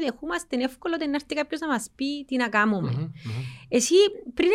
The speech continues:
Speaker 1: μιλούσαμε έτσι μεταξύ μας, είπες μου, «Είναι πολλά επικίνδυνη του η κατάσταση».
Speaker 2: Μμμ.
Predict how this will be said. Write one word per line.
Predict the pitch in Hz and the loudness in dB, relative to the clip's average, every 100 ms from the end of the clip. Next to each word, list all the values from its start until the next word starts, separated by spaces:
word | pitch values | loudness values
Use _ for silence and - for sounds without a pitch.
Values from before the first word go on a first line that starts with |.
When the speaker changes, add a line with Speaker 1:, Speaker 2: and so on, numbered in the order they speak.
| 440 | 4
Speaker 1:
μιλούσαμε | 330 294 349 330 277 | 2 0 0 0 0
έτσι | 269 - 302 | -2 -6 0
μεταξύ | 277 - 294 | 0 -2 -4
μας, | 320 320 | -4 -2
είπες | 359 | 0
μου, | 349 330 | 2 2
«Είναι | 254 | 6
πολλά | 269 254 | 6 6
επικίνδυνη | 302 294 - 247 269 277 254 | 4 2 2 4 4 6 4
του | 226 | 4
η | |
κατάσταση». | 196 180 - - 120 110 | 0 -2 -4 -8 -10 -10
Speaker 2:
Μμμ. | 147 | -6